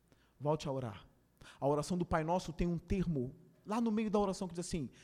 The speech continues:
"Não me deixes cair em tentação e livra-me do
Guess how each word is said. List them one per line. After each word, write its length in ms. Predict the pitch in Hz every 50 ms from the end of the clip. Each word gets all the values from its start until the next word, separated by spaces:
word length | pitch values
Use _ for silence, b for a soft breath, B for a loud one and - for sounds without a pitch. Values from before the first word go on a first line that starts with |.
| B B B
"Não 200 | 139 147 139 135
me 200 | 135 131 123 113
deixes 760 | 107 107 110 143 156 165 180 180 175 - - - 151 - -
cair 680 | - - - 131 131 127 123 135 160 175 185 180 156 160
em 340 | 185 208 220 254 302 302 - - - - - - _ _ _ _ _ _ _ _ -
tentação 1040 | - 123 127 123 123 - - 120 117 - - - - - - - - 87 90 82 82 85 82 80 101 107 - _ b b b b b b -
e 140 | 143 156 135
livra-me 840 | 127 120 123 147 165 196 208 185 - 202 202 196 185 180 180 175
do 340 | 143 127 165 196 233 269